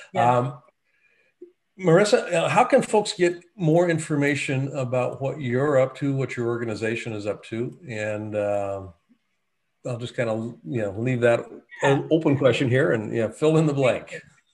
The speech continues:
Speaker 1: Yes, successful culture dot com is my main website.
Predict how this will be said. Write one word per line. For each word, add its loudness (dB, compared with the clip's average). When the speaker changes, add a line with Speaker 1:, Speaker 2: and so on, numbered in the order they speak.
Speaker 1:
Yes, 2
successful -2
culture 0
dot 2
com -4
is 2
my -2
main -2
website. -2